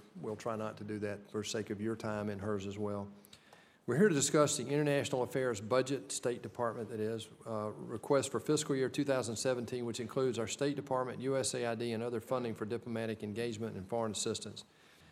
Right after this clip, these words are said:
Today is intended to be a deep dive into the budget request with those who've come up with the budget at State and U S A I D. Uh, I personally serve on both the Foreign Relations Committee and the Budget Committee,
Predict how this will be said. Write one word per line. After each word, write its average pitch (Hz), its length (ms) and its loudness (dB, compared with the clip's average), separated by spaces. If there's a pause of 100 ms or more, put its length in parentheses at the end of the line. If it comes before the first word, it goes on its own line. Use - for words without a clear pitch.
(140)
Today 156 320 6
is 135 120 6
intended 135 420 2
to 123 40 0
be 127 160 2
a 120 60 2
deep 147 320 2
dive 123 480 2
into 143 160 2
the 120 80 2
budget 123 320 2
request 107 520 0
with 110 160 -2
those 143 300 2
who've 131 160 -2
come 131 220 0
up 123 200 0
with 117 120 -6
the 113 40 -4
budget 110 400 -2 (140)
at 117 160 -6
State 110 420 -2
and 107 120 -6
U 107 160 -2
S 104 160 -6
A 101 160 -4
I - 20 -6
D. 101 300 -6 (720)
Uh, 113 100 -2
I 135 80 2
personally 156 400 6
serve 135 300 6
on 127 80 2
both 123 140 4
the 113 60 -4
Foreign 131 220 6
Relations 123 380 2
Committee 120 520 -2 (220)
and 123 240 -2
the 107 60 0
Budget 120 320 2
Committee, 104 400 -2